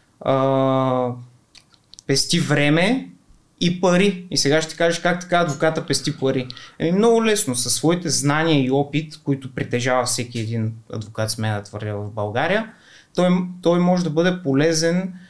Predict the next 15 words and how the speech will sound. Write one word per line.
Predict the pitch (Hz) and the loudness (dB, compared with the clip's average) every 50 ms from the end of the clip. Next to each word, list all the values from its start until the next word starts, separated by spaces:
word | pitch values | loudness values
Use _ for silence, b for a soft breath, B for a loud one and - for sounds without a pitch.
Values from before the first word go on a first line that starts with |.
| B B B | B B B
а, | - 139 139 139 139 135 131 131 131 131 131 127 127 127 127 127 127 | -2 0 2 2 2 2 2 2 2 2 2 2 0 0 -2 -4 -2
с | - - 127 - - | -4 -2 -2 -4 -6
това, | - 120 123 147 160 160 | -4 -2 -2 -2 0 0
че | - 175 160 156 143 - - - | 0 2 2 2 0 -2 -4 -2
може | 139 139 147 151 156 170 156 143 - | 0 2 2 2 2 0 -2 -2 -4
да | - 123 123 - | -4 -4 -4 -2
предвиди | - - 127 127 131 165 165 160 175 | -2 -2 -2 -2 -2 -2 -2 -2 -2
какви | 180 - - - - 151 - | -2 -2 -4 -4 -4 -8 -4
проблеми | - 135 123 127 139 147 147 139 | -4 -4 -2 0 0 2 2 2
ви-, | 123 151 151 - - - | 0 -2 -4 -6 -8 -12
биха | 127 120 123 135 143 156 156 160 131 | -12 -10 -8 -4 -4 -4 -2 -2 0
възникнали | 123 127 123 139 139 135 - 135 123 | 0 2 2 2 0 0 0 -2 -2
в | 113 120 117 | -2 -2 -2
дадена | 113 123 123 120 117 117 113 117 | -2 0 0 0 0 -2 -2 -4
ситуация | - - - - 117 113 117 117 - - 110 113 156 180 | -6 -6 -6 -4 -2 -2 -2 -2 -4 -6 -6 -8 -8 -10